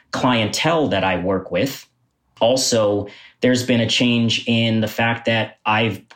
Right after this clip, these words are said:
gone from doing defense side work to plaintiff side work. That's another area that has been quite different since making that transition.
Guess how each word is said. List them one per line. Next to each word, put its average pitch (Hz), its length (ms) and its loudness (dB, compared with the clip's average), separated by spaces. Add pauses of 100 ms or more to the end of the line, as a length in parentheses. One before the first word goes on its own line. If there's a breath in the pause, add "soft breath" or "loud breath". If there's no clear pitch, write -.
(260)
gone 107 280 2
from 107 200 0
doing 107 300 0
defense 110 360 0
side 95 320 0
work 101 420 -4
to 104 540 0 (580 loud breath)
plaintiff - 360 0
side 87 320 -2
work. 82 340 -8
That's - 540 -2 (100)
another 127 560 0
area 110 420 0
that 98 200 -2
has 95 160 -6
been 92 240 -6
quite - 420 -2
different 104 640 -2 (320 soft breath)
since - 880 0
making 104 480 0
that 95 400 -4
transition. 92 800 -2